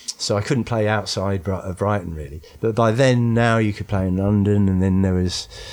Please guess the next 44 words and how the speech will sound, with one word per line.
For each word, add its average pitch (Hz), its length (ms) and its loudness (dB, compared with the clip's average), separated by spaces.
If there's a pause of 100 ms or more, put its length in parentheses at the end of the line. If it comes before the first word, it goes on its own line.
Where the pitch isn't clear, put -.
(360)
you 98 100 -2
know, 95 60 0
you 95 80 -2
could, 98 240 -6
occasionally 101 480 -2
you 98 80 0
could 98 100 -6
go 95 160 -2
up 95 120 -8
north 98 360 -2
and 92 80 -8
stuff - 240 -8
like 87 120 -10
that. 98 320 -8 (380)
And 180 280 2
I 160 160 2
just 175 240 -4
found 147 300 -2
that, 139 260 0 (1000)
I 107 60 0
realised 127 400 4
that 110 80 -4
it 117 120 -2
was, 101 180 -8
it 107 160 -8
was, 107 140 -8 (120)
it's - 220 -4
much 117 200 -6
easier 101 440 -2 (500)
just 90 200 -8
D 101 160 -2
Jing 98 320 0
rather 98 280 0
than 98 140 0
rehearsing 95 500 -4
with 92 100 -2
a 95 60 -4
band, 98 520 -2 (340)
especially 131 280 0
a - 20 -8 (140)
band 110 300 0 (440)
where 98 140 2
you 104 300 0
are, 98 220 0